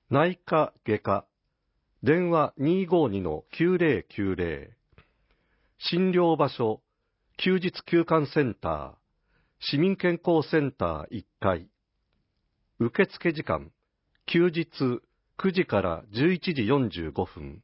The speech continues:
十四時から十六時四十五分。夜間、内科、月曜日から金曜日、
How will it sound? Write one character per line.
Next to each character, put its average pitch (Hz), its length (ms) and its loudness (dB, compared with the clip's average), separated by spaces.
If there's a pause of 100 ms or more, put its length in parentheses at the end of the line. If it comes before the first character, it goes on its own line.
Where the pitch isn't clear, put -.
(520)
十 147 300 2
四 131 160 2
時 101 100 -8
か 87 140 -2
ら 80 320 -6
十 151 200 2
六 180 280 0
時 98 160 -6
四 117 240 0
十 80 220 -6
五 95 180 -4
分。 67 340 -12 (1120)
夜 170 160 4
間、 92 320 -2 (220)
内 113 280 2
科、 95 320 -2 (680)
月 139 280 2
曜 190 160 4
日 107 120 -6
か 92 100 -4
ら 82 140 -6
金 117 260 -2
曜 101 220 0
日、 76 200 -16